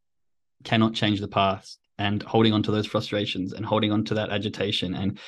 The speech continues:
getting mad at it is only damaging ourselves. I don't know if you were on the call or if you've listened to the podcast about our two darts that I was talking about towards the end of last year,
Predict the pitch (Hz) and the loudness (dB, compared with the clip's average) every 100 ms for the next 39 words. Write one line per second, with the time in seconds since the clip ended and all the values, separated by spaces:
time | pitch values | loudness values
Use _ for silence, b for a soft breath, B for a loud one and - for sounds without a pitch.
0 | B - 110 117 107 107 101 95 104 - | B 2 6 6 6 6 2 0 -4 2
1 | 110 113 110 104 104 104 98 95 - 95 | 6 6 6 2 0 0 0 -2 -2 -2
2 | - - B B B B 113 110 113 110 | -4 -8 B B B B 4 6 6 6
3 | 117 117 120 - _ - 151 151 143 151 | 8 8 6 -2 _ 4 8 8 8 8
4 | 165 156 117 123 120 127 123 120 117 127 | 8 8 6 4 2 0 0 0 0 0
5 | 117 127 139 - 123 113 110 110 - 131 | 0 2 0 0 -6 -4 -4 -6 2 4
6 | 117 113 147 - - 120 117 113 - 120 | 6 6 4 2 -2 0 2 0 -2 -4
7 | - 117 117 117 - 113 113 113 110 110 | 0 2 2 0 -2 0 2 4 2 2
8 | 113 110 120 135 | 0 0 2 2